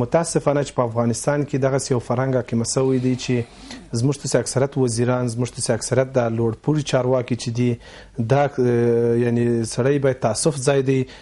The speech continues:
چې د استخبارات، نړ-، د نړیوالو استخباراتو سره چې لاس ونه لري، ته په دې ملک کې نه ولاکه والي سي، نه ولاکه تا څوک وزیر مقرر کي، نه ولاکه لوړه چوکۍ تا ته درکي. موږ خو د همدې جامې خلک یو، موږ د همدې جامې ځوانان یو، موږ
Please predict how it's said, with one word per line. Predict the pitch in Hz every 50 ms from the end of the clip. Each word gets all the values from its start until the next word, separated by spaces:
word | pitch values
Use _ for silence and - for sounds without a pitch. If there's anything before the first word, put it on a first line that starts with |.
| - - -
چې | - 127
د | 120 123
استخبارات، | 117 - - 131 110 113 120 117 117 120 120
نړ-، | 123 123 123 120 123 120 123 120 117 120
د | 120 117 117 117
نړیوالو | 117 117 117 117 143 175 190 185
استخباراتو | 170 - - 135 120 131 135 135 139 143 135 -
سره | - 147 131
چې | 120 - -
لاس | 117 123 147 170 170 - -
ونه | 160 151 151 151
لري، | 147 147 143 147 147 143 135 - - - - - _ _ -
ته | -
په | 139 - 135
دې | 123 131 127 127 127
ملک | 135 135 127 -
کې | 135 131
نه | 131
ولاکه | 135 135 131 131 131 131 - 135
والي | 120 120 110 113 123 135
سي، | 135 - - 139 135 127 - - _ _ _ _ - _ _ _ -
نه | 135 135 131
ولاکه | 131 131 135 131 127 135
تا | 123 - 135 123
څوک | - - 139 120 131
وزیر | 120 120 110 113 135 135
مقرر | 143 143 135 - 139 131 135 127
کي، | 120 - - 131 127 120 - - - - - - - 143
نه | 151 160
ولاکه | 151 151 151 151 143 - 143
لوړه | 131 135 135 131 120 -
چوکۍ | 123 117 - 127 120 - 120
تا |
ته | 113 - 117
درکي. | 101 92 101 - - - - - _ - - - - - - -
موږ | 180 190 -
خو | - 190
د | 175
همدې | 165 156 156 165 175 151 147
جامې | 160 151 156 160 151 -
خلک | - 151 151 151 139 135
یو، | 143 143
موږ | 143 143 131
د | 127 139 127
همدې | 123 131 147 143 131
جامې | 143 135 139 143 131 120
ځوانان | 127 131 131 135 135 135 135
یو، | 131 135 131 123 - - - - - _ _ _ -
موږ | 143 143